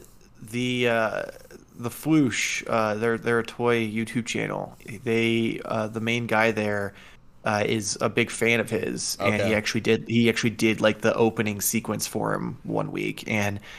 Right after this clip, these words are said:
Speaker 1: yeah, he's, he, when I saw him instantly, I, I assumed it was, like, you remember back in, like, the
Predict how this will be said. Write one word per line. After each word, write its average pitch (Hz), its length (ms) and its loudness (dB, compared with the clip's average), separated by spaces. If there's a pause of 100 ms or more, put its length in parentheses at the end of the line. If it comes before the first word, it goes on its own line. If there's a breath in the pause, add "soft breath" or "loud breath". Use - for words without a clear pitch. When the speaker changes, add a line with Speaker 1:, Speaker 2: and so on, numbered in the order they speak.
(240 loud breath)
Speaker 1:
yeah, 113 140 4
he's, 147 200 2
he, 202 340 4 (320 loud breath)
when 127 180 6
I 156 60 6
saw 170 260 6
him 185 240 6 (100)
instantly, 135 380 0
I, 123 280 4
I 117 140 4
assumed 123 600 2
it 110 100 -4
was, 117 240 -2
like, 113 180 0
you 127 60 -6
remember 147 240 2
back 131 260 4
in, 123 120 0
like, 117 220 -2
the 107 460 2